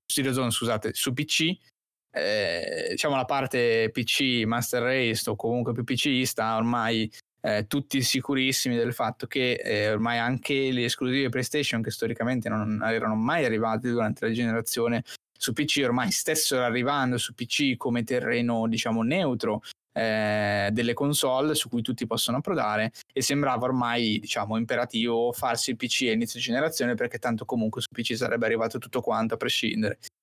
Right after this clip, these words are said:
Io devo dire che in realtà non sono super convinto oggi di, di questa visione, perché dopo Horizon, di tutte le esclusive PlayStation quattro che possono uscire su P C, non si sa una benamata minchia,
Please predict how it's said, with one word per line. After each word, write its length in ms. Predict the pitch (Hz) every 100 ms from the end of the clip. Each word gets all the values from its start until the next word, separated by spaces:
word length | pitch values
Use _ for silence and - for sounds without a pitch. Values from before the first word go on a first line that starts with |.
| _ _ _ _ _ _ _ 120
Io 120 | 208
devo 120 | 175
dire 200 | 170 180
che 80 | 175
in 40 | 135
realtà 220 | 143 143
non 160 | 123
sono 320 | 113 135 117 117
super 300 | - 117 120
convinto 500 | 117 117 113 107 120
oggi 280 | 110 117
di, 280 | 117 117 120
di 100 | 123
questa 280 | 120 123 120
visione, 420 | 127 123 113 107
perché 560 | 127 135 - 117 107 - -
dopo 380 | 123 139 - 139
Horizon, 720 | 139 170 220 - 143 123 113
di 100 | 110
tutte 240 | 127 -
le 80 | 117
esclusive 380 | 120 123 120 120
PlayStation 480 | 127 - 113 120 120
quattro 480 | 135 160 - 170
che 140 | 143 107
possono 340 | 123 - 113
uscire 200 | 113 120
su 120 | -
P 80 | -
C, 280 | 110 226 247
non 120 | 131 117
si 120 | 123
sa 340 | - 110 110 -
una 180 | 120 104
benamata 460 | 110 107 107 107
minchia, 380 | 110 107 104